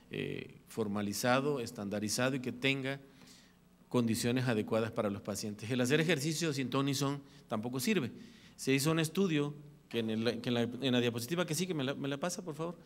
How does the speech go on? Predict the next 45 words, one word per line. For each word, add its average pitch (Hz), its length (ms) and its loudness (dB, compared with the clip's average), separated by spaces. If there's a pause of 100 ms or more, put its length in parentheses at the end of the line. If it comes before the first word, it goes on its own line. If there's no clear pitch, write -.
(260)
está 143 260 -2
muy, 180 320 0
está 165 320 0
muy, 175 640 2 (340)
muy 160 440 4
poco 165 340 2
visible 156 440 2
por 131 200 -2
el 123 80 -4
tamaño 143 400 -2
de 139 80 2
la, 131 320 0 (360)
de 143 100 2
la 143 80 4
pantalla, 143 440 2
pero 143 200 2
ahí 160 100 4
habla 160 340 6 (520)
de 127 100 0
un 160 100 2
estudio 160 380 2
que 139 100 0
se 135 100 -2
hizo 165 120 0
en 156 60 2
el 139 100 2
dos 123 160 0
mil 151 160 -2
diecisiete 156 680 -2 (160)
en 127 160 -2
una 147 180 -2
revista 135 480 -4
de 120 140 0
rehabilitación 120 640 -4 (400)
y 139 120 -4
que 151 180 6
habla 135 400 6 (120)
de 120 200 -6
qué 147 140 2
deben 151 260 0
hacer, 131 400 -2 (320)
que 131 100 -4
cuáles 170 460 8
ejercicios 135 540 -4
sirven. 131 420 -4